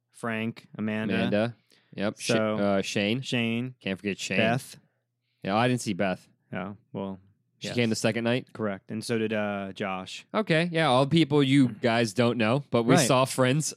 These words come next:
Speaker 2: <laughs>
Speaker 1: We just named a bunch of names that mean nothing to you.
Speaker 2: Remember
Speaker 1: Except for
Speaker 2: them,
Speaker 1: a couple
Speaker 2: write them
Speaker 1: of
Speaker 2: down.
Speaker 1: Yes, 'cause they might be guests one day. But, uh, overall thoughts from going the first night?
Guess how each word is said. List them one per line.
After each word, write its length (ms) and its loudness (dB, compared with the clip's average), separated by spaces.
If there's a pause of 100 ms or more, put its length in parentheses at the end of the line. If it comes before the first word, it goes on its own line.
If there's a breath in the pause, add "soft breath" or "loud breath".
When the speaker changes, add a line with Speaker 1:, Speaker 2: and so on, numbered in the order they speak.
(100)
Speaker 2:
<laughs> 140 0
Speaker 1:
We 100 2
just 160 2
named 180 4
a 40 2
bunch 220 2
of 60 0
names 340 2
that 240 2
mean 340 -2
nothing 280 -6
to 120 -6
you. 180 -6
Speaker 2:
Remember 280 4 (140)
Speaker 1:
Except 40 8
for 100 6
Speaker 2:
them, 120 6
Speaker 1:
a 20 0
couple 200 2
Speaker 2:
write 80 6
them 160 4
Speaker 1:
of 60 2
Speaker 2:
down. 300 2
Speaker 1:
Yes, 220 -2
'cause 160 -6
they 120 4
might 220 0
be 140 -10
guests 340 -4
one 180 -8
day. 280 -8 (580 soft breath)
But, 460 2
uh, 800 4
overall 500 4
thoughts 540 2
from 520 0
going 340 2
the 60 -2
first 320 -2
night? 380 -2